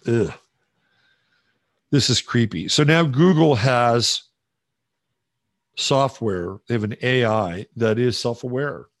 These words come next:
right? It is sentient. It knows what it thinks. It has opinions on things.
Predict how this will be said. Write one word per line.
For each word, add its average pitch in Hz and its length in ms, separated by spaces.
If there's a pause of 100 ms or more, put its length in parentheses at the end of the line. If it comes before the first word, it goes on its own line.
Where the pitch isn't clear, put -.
(340)
right? 95 240
It 117 140
is 113 280
sentient. 123 720 (680)
It 131 260
knows 117 640
what 120 140
it 98 180
thinks. 107 560
It 123 160 (280)
has 113 360
opinions 110 880
on 85 140
things. 80 540